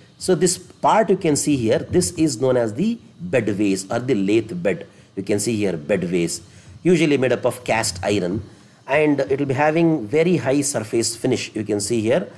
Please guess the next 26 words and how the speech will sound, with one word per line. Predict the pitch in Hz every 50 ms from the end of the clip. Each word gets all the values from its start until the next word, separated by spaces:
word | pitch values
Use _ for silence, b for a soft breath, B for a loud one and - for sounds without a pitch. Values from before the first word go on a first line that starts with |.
| B B B B B B B
So | - - 185 185 175
there | 147 175 190
will | 185 190
be | 190 196
guide | 156 120 110 143 160 196 185 165
ways. | 131 110 101 - -
What | 127 156 190 180
are | 233 214
these | 220 185 131
guide | 113 101 120 131 139 113 104
ways? | 104 101 98 - - B B B B B
You | 143 165
must | 170 175 165 -
have | - 151 139 -
seen | - - 180 180 175
your, | 165 160 160 151 139 127 123
uh, | 113 104 101 95 90 90
railway | 110 147 156 143 135 123
track. | - - - 120 104 92 - - b b b b b -
A | 135 139
railway | 165 190 214 214 208 208
track | 190 - 170 165 175 170 170 156
is | 151 135
a | 139 131
guide | 107 113 110 113 107 104
way | 101 113 156 208 208 B